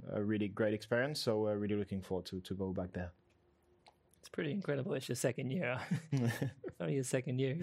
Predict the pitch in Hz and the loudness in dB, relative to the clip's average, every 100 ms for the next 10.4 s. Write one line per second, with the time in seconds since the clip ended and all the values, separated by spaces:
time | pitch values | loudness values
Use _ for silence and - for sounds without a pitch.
0 | 165 151 - - - - - - - 156 | -6 -8 -10 -12 -20 -20 -20 -14 -8 0
1 | 131 131 127 120 139 127 123 123 120 135 | 2 2 0 0 0 2 0 0 -4 -2
2 | 127 127 123 131 208 _ 139 131 - - | 0 0 0 -4 -14 _ -2 -2 -2 -14
3 | - 220 135 131 131 151 156 160 156 - | -20 -10 -4 -4 0 0 2 0 -2 -6
4 | - 180 - _ _ _ _ _ _ _ | -6 -6 -8 _ _ _ _ _ _ _
5 | _ - 123 104 98 98 101 98 101 104 | _ -4 2 2 2 0 0 0 2 2
6 | 92 92 104 107 104 - 101 101 104 - | 0 -4 -4 -2 -4 -2 -4 -2 -6 -8
7 | - 98 - - 101 95 - 95 95 92 | -10 -8 -6 -4 -2 -2 -4 -4 -4 -6
8 | - - - 117 107 - 104 - - - | -12 -16 0 2 2 0 -2 -4 -16 -18
9 | - - 127 131 120 123 127 117 117 117 | -12 -8 -2 -2 -2 -2 -2 -2 0 0
10 | 113 117 127 | 0 0 -2